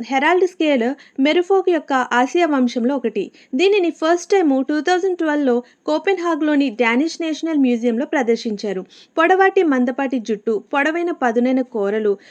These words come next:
ఫ్లాస్తో ఉన్న పర్స్, మసిల్ షెల్, పాము తోక, షార్క్ పంటితో ఉంది. దీని ఏజ్ అయితే అప్పట్లో దాదాపు ఎయిటీన్ ఇయర్స్ అని తేలింది. ఇన్ని స్పెషల్ ఫీచర్స్ ఉన్నప్పటికీ ఇది కూడా ఫేక్. లాస్ థామస్ అనే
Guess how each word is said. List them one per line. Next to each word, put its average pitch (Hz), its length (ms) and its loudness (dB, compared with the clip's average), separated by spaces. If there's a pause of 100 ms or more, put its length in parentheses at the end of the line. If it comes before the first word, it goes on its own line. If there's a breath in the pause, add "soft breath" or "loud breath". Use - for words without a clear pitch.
(120)
ఫ్లాస్తో 359 460 2
ఉన్న 311 200 0
పర్స్, 220 580 -4
మసిల్ 285 420 0
షెల్, 240 340 0 (120)
పాము 302 240 2
తోక, 269 440 -2 (240 loud breath)
షార్క్ 320 400 0
పంటితో 285 360 2
ఉంది. 226 300 0 (260 soft breath)
దీని 370 240 4
ఏజ్ 381 140 4
అయితే 302 420 2
అప్పట్లో 254 460 -2
దాదాపు 285 640 0
ఎయిటీన్ 247 300 4
ఇయర్స్ 226 280 0
అని 330 100 -4
తేలింది. 196 580 -2
ఇన్ని 339 280 2
స్పెషల్ 381 440 4
ఫీచర్స్ 370 460 2
ఉన్నప్పటికీ 277 640 -2
ఇది 220 160 -2
కూడా 294 220 0
ఫేక్. 208 400 -2 (400 soft breath)
లాస్ 330 340 4
థామస్ 302 580 0 (100)
అనే 226 280 -2